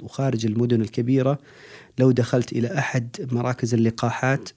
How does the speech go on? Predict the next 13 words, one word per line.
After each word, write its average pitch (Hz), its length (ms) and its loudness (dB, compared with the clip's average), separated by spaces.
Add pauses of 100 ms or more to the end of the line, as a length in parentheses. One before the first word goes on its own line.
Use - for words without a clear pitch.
آه، 110 420 -4
ستكون 131 640 2
يعني 110 540 0
بكل 120 460 6
فخر - 280 -2
تدخل - 420 -8
حقيقة. 113 420 -6 (500)
تنظيم 127 720 2 (200)
الشباب، 123 520 0
طاقات 123 500 0
الشباب 120 520 -2
الموجودة 117 520 0
اليوم، 139 420 2